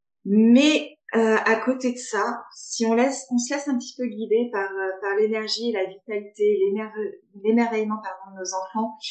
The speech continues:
ben, ça pe-, nous permet aussi de, d'animer ou de réanimer notre enfant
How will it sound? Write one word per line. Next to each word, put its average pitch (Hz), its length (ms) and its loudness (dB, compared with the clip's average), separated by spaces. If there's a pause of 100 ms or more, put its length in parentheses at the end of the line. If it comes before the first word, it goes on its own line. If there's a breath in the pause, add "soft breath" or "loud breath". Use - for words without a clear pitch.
(440 loud breath)
ben, 185 160 6
ça 202 200 4
pe-, - 140 -2
nous 214 140 6
permet 208 260 4
aussi 220 280 -2
de, 190 420 4 (240)
d'animer 220 440 8
ou 226 80 8
de 196 80 4
réanimer 220 760 2
notre 190 220 -20
enfant 196 200 -14